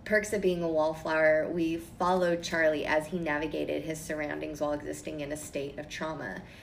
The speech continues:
And for Charlie, his P T S D was so severe that he had repressed memories and would experience occasional blackouts. And then at the end of the book,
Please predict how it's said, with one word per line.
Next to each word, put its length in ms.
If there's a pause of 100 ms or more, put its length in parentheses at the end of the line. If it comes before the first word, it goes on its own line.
(200)
And 260
for 140
Charlie, 480
his 180
P 160
T 180
S 140
D 220
was 160
so 160
severe 500 (100)
that 340
he 160
had 380
repressed 520
memories 600
and 380
would 340
experience 1000
occasional 640
blackouts. 640 (380)
And 160
then 120
at 120
the 120
end 160
of 80
the 80
book, 340